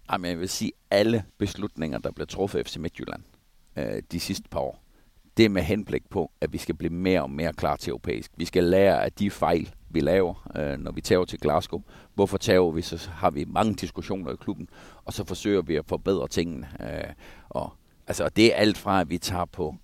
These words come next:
til udlandet og spiller udlandske træningskampe, som vi ikke gjorde for tre-fire år siden. Det er, at, at vi lukker fosterholdet ind og forsøger at sige, "Jamen, de her fireogtyve spillere, det er dem, der skal fokusere på at gøre os til danske mester." Sidste år forsøgte vi med, at,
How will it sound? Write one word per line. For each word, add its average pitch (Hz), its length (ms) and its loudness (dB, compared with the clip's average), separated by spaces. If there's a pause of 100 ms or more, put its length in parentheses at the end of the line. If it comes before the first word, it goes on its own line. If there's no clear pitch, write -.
(640)
til 113 140 4
udlandet 101 340 4
og 78 60 -4
spiller 87 220 -2
udlandske 92 420 0
træningskampe, 92 640 -4
som 76 160 -6
vi 80 40 -4
ikke 92 120 -4
gjorde 90 200 2
for 87 100 -6
tre-fire 87 440 -4
år 64 120 -2
siden. 78 360 -4
Det 87 160 4
er, 87 160 6
at, 71 200 0 (360)
at 87 180 0
vi 92 80 2
lukker 90 320 2
fosterholdet 95 580 4
ind 107 180 6
og 60 140 -4
forsøger 101 400 2
at - 80 -4
sige, 90 240 -2
"Jamen, 69 280 -2
de 117 60 4
her 110 100 8
fireogtyve 98 480 -2
spillere, 98 320 2 (540)
det 101 60 6
er 95 40 8
dem, 101 200 2
der 82 100 0
skal - 180 -10
fokusere 90 540 0
på 80 240 -2
at 60 80 -6
gøre - 120 -6
os - 60 -8
til - 140 -4
danske 90 280 0
mester." 85 280 -6
Sidste - 300 -2
år 85 40 4
forsøgte - 440 -4
vi 85 60 -4
med, 78 140 -2
at, 78 200 2